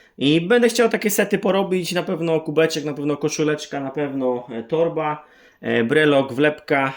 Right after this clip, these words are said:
e, coś jeszcze może oczywiście dorzucimy. Jeżeli ktoś będzie takim zestawem zainteresowany, to zapraszam Was do kontaktu na Instagrama, e, tam, e, wszystkie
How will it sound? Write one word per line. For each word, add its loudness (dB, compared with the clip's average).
e, 0
coś -6
jeszcze -4
może -2
oczywiście -4
dorzucimy. -2
Jeżeli -2
ktoś -4
będzie -4
takim -6
zestawem -2
zainteresowany, -4
to -18
zapraszam -4
Was -8
do -6
kontaktu -6
na 0
Instagrama, 0
e, -2
tam, -4
e, -4
wszystkie -6